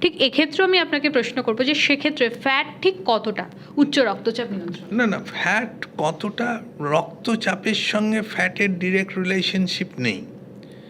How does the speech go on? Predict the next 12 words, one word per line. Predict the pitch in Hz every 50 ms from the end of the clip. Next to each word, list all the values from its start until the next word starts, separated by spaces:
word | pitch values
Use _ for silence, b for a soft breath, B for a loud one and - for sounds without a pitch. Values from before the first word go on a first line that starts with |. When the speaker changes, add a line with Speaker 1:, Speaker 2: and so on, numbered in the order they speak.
| B B B B B B B -
Speaker 2:
রক্তচাপের | 117 123 143 165 185 - - - - 254 240 226 - 233 226 226 - 247 247 -
কমপ্লিকেশনের | - - 151 160 175 190 196 196 247 262 254 294 269 - - 269 277 269 254
সঙ্গে | - - 254 233 233 226 202
ফ্যাটের | - - 165 - - 160 143 131
রিলেশনশিপ | 123 120 113 110 - - 113 104 98 - - 104 -
আছে। | - 104 - - 120
মানে | 127 139 147
we | 160 175
have | 165 165 185 185 -
to | - 202
be | 190 196 190 196 - -
clear | 214 202 175 120 98